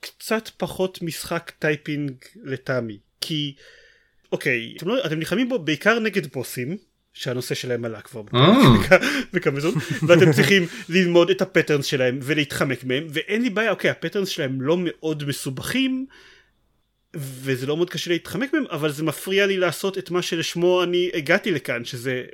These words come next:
Speaker 1: להקליד. <laughs> כאילו, זה כל הזמן הסחות דעת, מאשכרה להקליד את המשפטים שאני צריך להקליד. וגם, הקטע של ההקלדה עצמה, בינתיים לפחות היה מאוד מאוד מונוטוני, כלומר זה טקסטים ארוכים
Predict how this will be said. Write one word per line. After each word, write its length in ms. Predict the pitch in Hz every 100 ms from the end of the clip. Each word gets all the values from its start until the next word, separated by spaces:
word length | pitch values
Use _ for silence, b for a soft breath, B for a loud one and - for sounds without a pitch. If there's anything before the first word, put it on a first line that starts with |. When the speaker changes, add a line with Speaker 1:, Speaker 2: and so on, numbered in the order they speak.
| -
Speaker 1:
להקליד. 540 | 135 131 - 247 123 - b b b b
<laughs> 340 | b b _
כאילו, 560 | - - 180 190 196 175 254 277 254
זה 120 | 180
כל 160 | 180 262
הזמן 260 | 277 175 165
הסחות 400 | 160 165 - 160
דעת, 260 | 180 151 147
מאשכרה 420 | 139 165 - 165
להקליד 220 | 151 170
את 60 | 170
המשפטים 440 | 151 - 143 160
שאני 200 | 156 143
צריך 360 | - 139 135 139
להקליד. 360 | 123 - 147 - B B B 131
וגם, 440 | 127 117 285 254 180 _ _ _ _ _
הקטע 340 | 131 - 233 254
של 160 | 202
ההקלדה 340 | 165 - 147 202
עצמה, 260 | - 311 349 b b b b _
בינתיים 520 | 127 131 127 196 214
לפחות 460 | 180 - 135 165 170
היה 200 | 147 160
מאוד 400 | 180 156 170 160
מאוד 300 | 160 175 160
מונוטוני, 480 | 151 139 - 156 113
כלומר 280 | - 127 120
זה 80 |
טקסטים 400 | 117 208 - 165
ארוכים 520 | 127 120 120 277 285